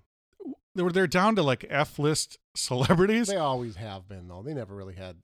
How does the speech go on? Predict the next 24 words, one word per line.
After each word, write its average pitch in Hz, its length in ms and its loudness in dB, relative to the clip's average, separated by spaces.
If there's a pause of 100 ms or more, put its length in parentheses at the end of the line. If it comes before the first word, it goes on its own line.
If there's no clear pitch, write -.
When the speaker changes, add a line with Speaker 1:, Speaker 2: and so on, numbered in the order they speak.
Speaker 2:
A 117 60 -14
gamers 95 560 -16
on 85 180 -18
there. 85 160 -20
Speaker 1:
No, 226 160 4
but 208 140 2
they 226 100 4
had 185 260 6
ones 165 280 4
that 135 240 2
you 135 80 0
wanted 113 280 0
to 101 80 -2
watch. 107 400 0
Speaker 2:
But 320 80 0
those 294 140 -2
are, 254 120 -4
those 185 240 -4
F-listers 147 720 -6
were 127 120 -12
funny, 113 360 -10
though. 85 240 -16
I 95 40 -16
mean 104 240 -12